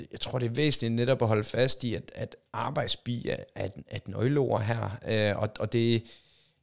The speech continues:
det at få arbejdsbi med kvalitet er, er jo altafgørende. Og som du siger, han er blevet valgt til af rigtig mange forskellige trænere, og noget af det er utvivlsomt hans karakter, men det er formentlig også, fordi han, han netop kan fungere i,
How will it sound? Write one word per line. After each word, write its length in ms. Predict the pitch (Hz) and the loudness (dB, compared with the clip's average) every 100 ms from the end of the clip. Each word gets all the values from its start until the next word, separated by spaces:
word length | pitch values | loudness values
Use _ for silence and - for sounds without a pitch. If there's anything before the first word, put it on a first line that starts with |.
| _ _ | _ _
det 140 | 147 151 | 4 6
at 80 | 135 | 6
få 360 | 151 147 151 - | 6 6 6 2
arbejdsbi 600 | 135 147 139 - - 131 | 2 6 6 6 0 -2
med 260 | 127 120 131 | 2 4 4
kvalitet 800 | - 101 98 147 123 98 - - | 2 2 4 6 4 2 -6 -8
er, 340 | - 107 90 - | -6 -4 -4 -6
er 120 | - | -6
jo 120 | 107 98 | -4 -2
altafgørende. 800 | 113 - 104 101 101 98 104 98 | -4 -4 -6 -4 -4 -4 -4 -2
Og 120 | 113 | 2
som 120 | 123 | 2
du 180 | 107 127 | 2 2
siger, 320 | - - 120 | 2 4 4
han 100 | 113 | 4
er 60 | 107 | 2
blevet 180 | 113 | 2
valgt 180 | 110 113 | 2 2
til 280 | - 151 160 | 2 2 2
af 140 | - 107 | 0 -4
rigtig 280 | 120 - 104 | -4 -6 -6
mange 280 | 104 117 | -4 -2
forskellige 460 | 123 117 - 131 117 | 0 0 2 0 2
trænere, 560 | - 98 104 123 127 113 - - _ | 0 2 2 2 0 -2 -6 -20 _
og 100 | 110 | -2
noget 320 | 107 120 143 | 4 6 6
af 140 | 120 107 | 6 4
det 140 | 107 | 0
er 40 | |
utvivlsomt 800 | 95 92 - 165 190 113 - - | -4 -6 0 4 4 2 -2 -6
hans 200 | - 107 | -8 -8
karakter, 640 | - 123 104 - - 147 123 - - _ _ | -8 -8 -10 -8 -2 0 -2 -8 -18 _ _
men 140 | - 104 | -8 -4
det 360 | 101 95 90 | -2 0 0
er 280 | 85 82 85 | 0 0 -2
formentlig 460 | - 117 160 135 92 | 2 6 6 6 2
også, 260 | 107 110 | 2 -2
fordi 300 | 101 101 95 | -4 -8 -6
han, 280 | 95 101 98 | -6 -6 -6
han 120 | 101 | -6
netop 320 | 95 98 117 | -6 -6 -8
kan 140 | - 107 | -8 -10
fungere 520 | 104 95 123 117 98 | -8 -6 -4 -2 -4
i, 160 | - | -8